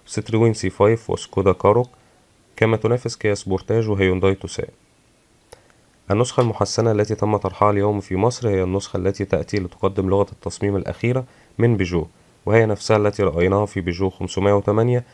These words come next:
وبيجو ألفين وتمانية في السوق المصري. ونجد في المقدمة السيارة أنه تم الاستغناء عن الفريم الكروم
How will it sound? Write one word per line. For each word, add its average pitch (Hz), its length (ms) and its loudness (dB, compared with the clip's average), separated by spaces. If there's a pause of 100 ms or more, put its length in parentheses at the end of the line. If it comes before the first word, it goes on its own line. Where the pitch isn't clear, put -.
(160)
وبيجو 110 380 4
ألفين 107 240 0
وتمانية 101 400 2
في - 80 -8
السوق 90 240 -2
المصري. - 440 -6 (200)
ونجد 120 220 4
في - 100 -2
المقدمة 98 540 2
السيارة 101 520 2
أنه 101 180 2
تم 98 220 2
الاستغناء 92 540 0
عن 92 140 2
الفريم 98 360 0
الكروم 113 420 0